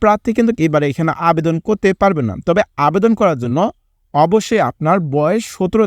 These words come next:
থেকে পঁচিশ বছরের ভিতরে হতে হবে। শিক্ষাগত যোগ্যতা কমপক্ষে টু পয়েন্ট জিরো জিরো থাকলে কিন্তু এইখানে আবেদন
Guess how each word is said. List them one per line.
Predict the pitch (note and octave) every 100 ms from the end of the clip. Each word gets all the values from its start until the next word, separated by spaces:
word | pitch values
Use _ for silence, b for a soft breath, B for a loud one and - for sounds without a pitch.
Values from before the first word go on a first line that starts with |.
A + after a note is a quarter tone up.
| F3
থেকে | B2+ E3+ A#3+ - _ _ -
পঁচিশ | F#3 F3 A3 F3+
বছরের | E3 F3 G#3+ G3 E3
ভিতরে | D#3+ G3 F#3+
হতে | G#3+ G3+ C3+
হবে। | F2+ - _ _ _ _
শিক্ষাগত | - G#3 G3+ A#3+ A3+ A3+ F3+
যোগ্যতা | E3+ C#3 C3 C#3 G#3 -
কমপক্ষে | F3+ F3+ G3+ - A3 -
টু | A3+ G3
পয়েন্ট | F3+ E3+ E3 D3
জিরো | F#3 F#3
জিরো | G3+ G3+
থাকলে | F#3 F#3 G#3+ G#3
কিন্তু | A3 - E3+
এইখানে | E3+ - B2 D#3 B3+ _ _ _ -
আবেদন | D#3 D#3 E3